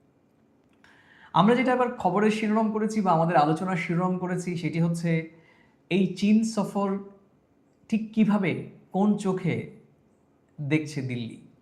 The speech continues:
আপনারা জানেন যে এর আগেও আমরা দুই বন্ধু, সাংবাদিক, পর্যবেক্ষক, বিশ্লেষক, আমরা কিন্তু যে বলেছি, বলে, বলতাম সবসময় যে এই ভারত এবং বাংলাদেশের মধ্যে সম্পর্কের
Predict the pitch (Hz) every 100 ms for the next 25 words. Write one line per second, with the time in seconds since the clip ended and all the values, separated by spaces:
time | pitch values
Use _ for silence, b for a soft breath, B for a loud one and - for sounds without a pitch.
0 | _ _ _ _ B B B B B _
1 | _ _ _ - 185 202 247 208 220 220
2 | 175 170 175 165 175 180 156 160 170 175
3 | 151 156 160 143 151 165 139 151 151 131
4 | 107 - - _ _ _ _ _ _ _
5 | _ _ b b b b b b _ -
6 | - 139 143 151 131 - - - _ 147
7 | 147 160 160 160 135 113 - - 139 147
8 | - 175 - 113 - - _ _ _ _
9 | b b b b b 123 147 147 151 151
10 | 262 - - 156 - - 135 135 147 -
11 | 127 127 143 160 139 151 151 165 131 139
12 | 131 151 143 143 135 135 - b b b
13 | b b _ 143 147 139 139 151 160 151
14 | 151 139 143 151 156 160 143 156 151 127
15 | 104 - - 131 135 139 135 139 135 -